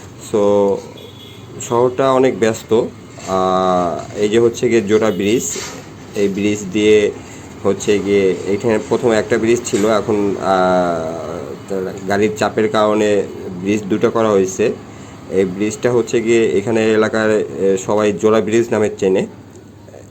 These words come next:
তো যা আমি বলছ-, বলতেছিলাম, এখানে কিছু বাইকার আছে যারা আর কি মানে বাইক ড্রাইভ করতে পারে না, তারপরেও বাইক নিয়ে নামছে। এই আমার সামনে যে ভাইয়াটা দেখছেন, এই ভাইয়াটা মানে মোটামুটি একটু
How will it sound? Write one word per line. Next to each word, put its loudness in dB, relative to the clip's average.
তো -6
যা 0
আমি 4
বলছ-, -2
বলতেছিলাম, -2
এখানে 0
কিছু -2
বাইকার 0
আছে -2
যারা -2
আর 0
কি 0
মানে -2
বাইক -4
ড্রাইভ 0
করতে -2
পারে -2
না, -4
তারপরেও -2
বাইক -2
নিয়ে -2
নামছে। -4
এই -2
আমার -2
সামনে -4
যে -2
ভাইয়াটা -6
দেখছেন, -6
এই -6
ভাইয়াটা -2
মানে -2
মোটামুটি 2
একটু 4